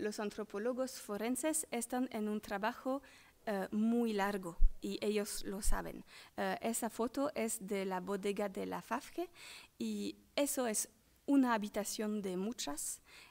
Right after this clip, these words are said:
eh, llenas de esas cajas que cada una contiene una o más víctimas, eh, que fueron exhumadas, pero que no se, no se pudieron identificar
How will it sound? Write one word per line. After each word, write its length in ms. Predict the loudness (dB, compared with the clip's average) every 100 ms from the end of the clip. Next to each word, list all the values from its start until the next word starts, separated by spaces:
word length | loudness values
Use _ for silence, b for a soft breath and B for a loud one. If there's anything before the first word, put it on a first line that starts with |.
| -4
eh, 180 | -2 0
llenas 600 | 0 4 4 4 0 -2
de 260 | -2 -2 -2
esas 320 | -2 -4 -6 -4
cajas 560 | -4 -2 -4 -4 -6 _
que 300 | -2 -2 -2
cada 280 | -2 -2 0
una 240 | 0 0 -2
contiene 600 | -4 -4 -4 -4 -4 -6 B B 0
una 320 | 4 6 4
o 80 | 2
más 260 | 0 -2
víctimas, 760 | -4 -6 -2 0 0 -2 -8 -10 -20 B B B -4
eh, 260 | 0 0 -2
que 120 | -4
fueron 360 | -4 -2 0 0
exhumadas, 720 | 0 -2 0 0 0 -6 -12 -14 B B -2
pero 280 | 0 0 -4 -6
que 380 | -4 -2 -2
no 180 | -2 -2
se, 340 | -2 -2 -2 -2
no 180 | -4
se 220 | -4 -6 -8
pudieron 680 | 0 0 2 0 -2 -4 -6
identificar 760 | -4 -4 -6 -8 -10 -6 -6